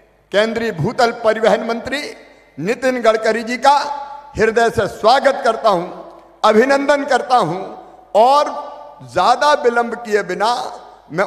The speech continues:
उनसे ही निवेदन करता हूं कि आए और जो हमें अमूल्य सौगात दी है, आके केवल निवाड़ी की जनता को नहीं, ओरछा की जनता को नहीं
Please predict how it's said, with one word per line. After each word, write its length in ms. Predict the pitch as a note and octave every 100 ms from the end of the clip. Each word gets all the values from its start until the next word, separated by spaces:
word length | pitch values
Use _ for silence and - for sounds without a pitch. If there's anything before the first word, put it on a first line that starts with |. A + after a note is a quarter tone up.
| -
उनसे 360 | A3 A3 A#3+ C4
ही 200 | G#3+ D#4
निवेदन 440 | C4+ A#3+ A#3 A#3 A#3
करता 300 | A3 G3 G#3+
हूं 220 | G3+ D#3+ F#3+ F#3+ - - _ F#3
कि 60 | G#3 F#3
आए 320 | A3 D4 F4 - - - - - -
और 180 | E3 F#3
जो 140 | G#3
हमें 300 | F3 A3 B3
अमूल्य 520 | B3 G3+ A#3+ D4+ C#4+ C4+
सौगात 440 | A#3+ A3+ A3+ A3+ A3+ A#3
दी 120 | C4+
है, 600 | G3+ G3+ - - - - F#3
आके 340 | A3 A3+ A#3+
केवल 480 | A#3+ A#3 B3 A#3+ F3+ - - - - - _ B2
निवाड़ी 480 | D#3+ A3 B3+ C4 B3+
की 160 | C4
जनता 340 | B3 B3+ C4 B3+
को 160 | C4+
नहीं, 180 | C4 B3+
ओरछा 340 | A3+ B3 - B3+
की 140 | B3+
जनता 320 | B3 B3+ B3 B3+
को 160 | B3+
नहीं 200 | C#4 C4+